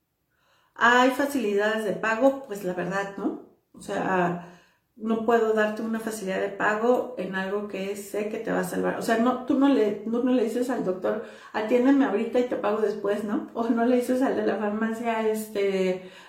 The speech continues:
"Dame ahorita el medicamento y te lo voy pagando ahí cuando pueda y confía en mí".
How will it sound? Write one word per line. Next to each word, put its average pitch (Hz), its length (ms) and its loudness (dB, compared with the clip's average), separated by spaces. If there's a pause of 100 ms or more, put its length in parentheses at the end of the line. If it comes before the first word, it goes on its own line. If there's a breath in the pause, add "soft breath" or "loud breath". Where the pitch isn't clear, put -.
"Dame 269 280 6
ahorita 226 500 2
el 214 140 2
medicamento 208 880 0
y 214 160 0
te 196 80 -2
lo 202 100 0
voy 220 160 2
pagando 226 420 0
ahí 226 120 -2
cuando 220 340 0
pueda 226 400 2
y 214 80 -2
confía 208 460 -2
en 220 80 -2
mí". 214 420 -6